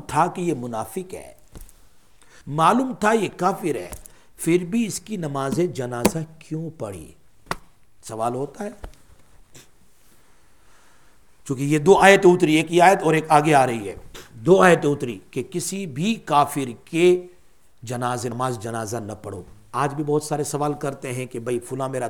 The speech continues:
دوست گوڑ آیا یا ہندو مر گیا ہے، کیا میں جا سکتا ہوں؟ عالمگیری میں فتویٰ لکھا ہے صاف کہ تم تعزیت کے لیے جا سکتے ہو، اور تعزیت بھی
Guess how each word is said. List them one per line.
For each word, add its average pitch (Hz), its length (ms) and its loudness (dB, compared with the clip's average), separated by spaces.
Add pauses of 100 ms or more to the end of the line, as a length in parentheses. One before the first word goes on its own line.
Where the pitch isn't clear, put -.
دوست 131 280 -6 (120)
گوڑ 123 180 -6
آیا 113 280 -6 (360)
یا 120 320 -6
ہندو 131 300 -8
مر 131 180 -4
گیا 127 280 -2
ہے، 110 80 -8
کیا 131 140 -6
میں 127 240 -10
جا 113 180 -4
سکتا - 340 -12
ہوں؟ 175 120 -4 (400)
عالمگیری 135 600 0
میں 165 120 -8 (100)
فتویٰ 147 420 -6
لکھا 117 380 -14 (100)
ہے - 140 -20 (200)
صاف - 520 -8 (560)
کہ 233 340 2 (400)
تم 240 220 0 (180)
تعزیت 160 680 2
کے 214 100 4
لیے 180 240 2
جا 135 240 2
سکتے - 440 -8
ہو، 67 100 -16 (1400)
اور 165 160 0
تعزیت 156 720 2
بھی 277 200 2